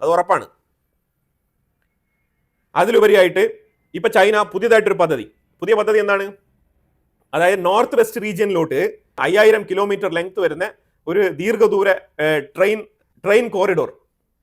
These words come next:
അതാണിപ്പം ചൈന പ്രഖ്യാപിച്ചിരിക്കുന്ന പുതിയ പദ്ധതി. അപ്പൊ ഈ പുതിയ പദ്ധതിക്ക് തുടക്കമിടുമ്പോൾ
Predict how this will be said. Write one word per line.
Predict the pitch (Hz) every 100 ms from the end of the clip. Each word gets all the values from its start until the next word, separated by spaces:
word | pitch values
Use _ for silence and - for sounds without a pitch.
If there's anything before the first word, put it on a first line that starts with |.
| _
അതാണിപ്പം | 143 196 208 208 214 202
ചൈന | 190 185 208
പ്രഖ്യാപിച്ചിരിക്കുന്ന | 170 180 202 190 170 190 160
പുതിയ | 202 196
പദ്ധതി. | 147 110 - _ _ _ _ _ -
അപ്പൊ | 196
ഈ | 220
പുതിയ | 196 233
പദ്ധതിക്ക് | 226 220 208 202 185
തുടക്കമിടുമ്പോൾ | 180 208 175 170 180 233